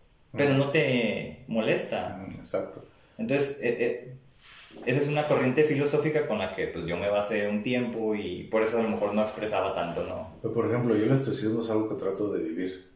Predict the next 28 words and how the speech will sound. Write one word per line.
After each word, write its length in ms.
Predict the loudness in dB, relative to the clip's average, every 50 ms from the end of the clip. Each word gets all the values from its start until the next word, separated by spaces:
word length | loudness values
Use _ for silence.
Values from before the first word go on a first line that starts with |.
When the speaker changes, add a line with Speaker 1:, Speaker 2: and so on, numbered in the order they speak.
| _ _ -8
Speaker 2:
el 80 | -4 -4
Speaker 1:
Ujú. 100 | -2 -2
Speaker 2:
estoicismo, 600 | -2 -2 -4 -4 -2 -2 -4 -4 -4 -6 -8 -4
¿no? 120 | -4 -4 -6 -6 -14 -18 -20 -20 -20 -20 _ _ _ _ _ -10
Y 40 | -10
entonces, 600 | -4 -2 -2 -2 0 0 -2 -2 -4 -8 -12 -16 -20 _ _ _ _ _ _ _ _ _ _ _ _ _ _ _ _ _ _ _ _ _ _ _ _ _ -20 _ _ _ _ _ _ _ _ _ _ _ -6
al 140 | -6 -6 -4
contrario, 540 | -4 -6 -6 -6 -4 -2 0 2 2 2 2
yo 80 | 0 0
no 80 | 0
le 100 | 0 0
veo 140 | 0 -2 -2
sacrificio, 600 | -2 -2 -4 -4 -6 -8 -4 -4 -4 -4 -6 -10 -16 -20 -20 _
yo 120 | -6 -4 -2
le 80 | 0
veo 140 | 0 -2 -2 -2
más 200 | -2 -2 -2 -2
ganancia. 500 | -4 -4 -4 -6 -6 -6 -6 -8 -10 -12 -18 _ _ _ _ _ _ _ _ -16
Speaker 1:
Ujú. 320 | -12 -10 -8 -8 -8 -10 -10 -12 -16 -20 -20 -20 _ _ -20 -20 _ _ _ -20 -20 -20 -20 -20 -20 _ _
Speaker 2:
Porque 200 | -10 -8 -8 -8
como 200 | -6 -6 -8 -6
tú 100 | -6 -6
sabes, 360 | 0 4 4 4 4 4 0
¿no? 100 | -2 -2 -4 -4 -4 -6 -8 -12 -16 -20 -20 -20 -20 -20 -20 -20 -20 -18
Hablando 360 | -14 -10 -8 -6 -4 -2 0
de 40 | 0
la 100 | 2 0
ataraxia, 480 | 0 0 0 0 0 0 0 -2 -6 -8